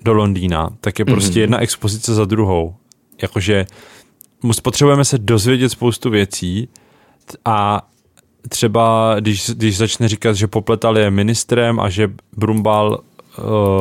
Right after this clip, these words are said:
Speaker 1: že lidi chtěli, aby Brumbál měl tu fun-, měl tu funkci, tak vlastně to vysvětluje, aniž by se ho na to kdokoliv zeptal.
Speaker 2: Hmm.
Speaker 1: To samý potom, když říká, že chce draka, to taky jako,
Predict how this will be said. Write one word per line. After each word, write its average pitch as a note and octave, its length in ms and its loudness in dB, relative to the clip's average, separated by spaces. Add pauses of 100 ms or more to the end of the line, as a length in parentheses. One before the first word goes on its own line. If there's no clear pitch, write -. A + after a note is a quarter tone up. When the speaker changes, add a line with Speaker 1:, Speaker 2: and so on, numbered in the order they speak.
(280)
Speaker 1:
že A2 120 2
lidi G#2+ 240 2
chtěli, A2 200 0
aby G#2 160 2
Brumbál G2+ 380 0
měl G2+ 120 0
tu G#2 100 -6
fun-, G2+ 280 -8 (100)
měl G#2 180 0
tu A2+ 120 -4
funkci, G2+ 420 -4
tak G2 120 -2
vlastně G#2 340 -2 (400)
to - 100 -4
vysvětluje, A2 440 0
aniž G#2+ 140 0
by G#2 120 0
se G2 100 -2
ho A2 60 2
na G#2 80 0
to A2 120 0
kdokoliv G#2+ 380 2
zeptal. F#2+ 560 -2 (840)
Speaker 2:
Hmm. F2+ 200 -8 (260)
Speaker 1:
To G#2 120 -2
samý G#2+ 520 2 (140)
potom, A2 320 0
když G#2 180 0
říká, G#2+ 240 0
že G2 120 0
chce A2+ 200 0
draka, G2+ 540 -2 (800)
to A2 120 -2
taky G#2+ 240 -2
jako, G2+ 460 0